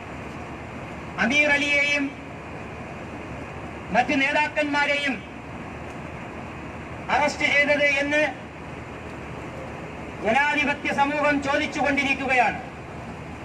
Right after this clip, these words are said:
പാലക്കാട് നോർത്ത്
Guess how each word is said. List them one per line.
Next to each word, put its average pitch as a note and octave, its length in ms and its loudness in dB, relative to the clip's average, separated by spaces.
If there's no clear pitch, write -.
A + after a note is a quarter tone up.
പാലക്കാട് D4 760 6
നോർത്ത് D4 580 4